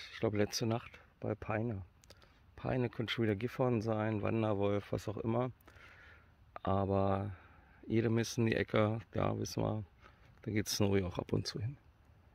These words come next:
Obwohl, bei der Hitze weiß ich nicht. Ich habe gerade frische Losungen gefunden. Vier, vier Stück, glaub ich.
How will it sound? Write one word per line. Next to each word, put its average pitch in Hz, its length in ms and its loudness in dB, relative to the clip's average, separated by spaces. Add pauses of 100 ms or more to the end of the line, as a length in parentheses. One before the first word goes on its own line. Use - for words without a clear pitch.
(640)
Obwohl, 110 280 2
bei 101 100 6
der 101 100 4
Hitze 117 260 0
weiß 107 260 0
ich 113 100 -2
nicht. 120 320 -2 (920)
Ich - 100 -2
habe - 100 2
gerade 101 260 2
frische - 300 -8
Losungen 117 400 6
gefunden. 110 480 0 (140)
Vier, - 260 -2
vier - 260 -2
Stück, - 200 -6 (100)
glaub - 200 -6
ich. - 120 -16